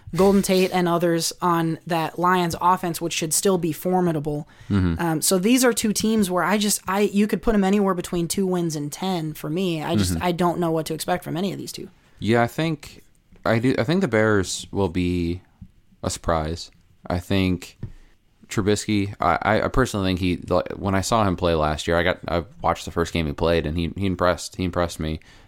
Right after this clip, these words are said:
Speaker 2: Um, not, he didn't make a lot of dumb decisions. He's more mobile than what people think.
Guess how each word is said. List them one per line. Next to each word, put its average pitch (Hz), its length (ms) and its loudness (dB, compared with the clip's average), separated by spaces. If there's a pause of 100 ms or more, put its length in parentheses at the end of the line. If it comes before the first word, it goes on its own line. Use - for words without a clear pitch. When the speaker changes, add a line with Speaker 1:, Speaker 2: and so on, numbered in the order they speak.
(120)
Speaker 2:
Um, 80 460 0 (240)
not, 95 240 2
he 110 140 0
didn't 110 280 0
make 120 160 0
a 120 60 0
lot 117 120 2
of 107 60 -4
dumb 107 140 0
decisions. 98 560 0
He's 82 160 -8
more 87 240 2
mobile 95 340 2
than 87 180 0
what - 120 -4
people 85 240 -4
think. 82 420 -2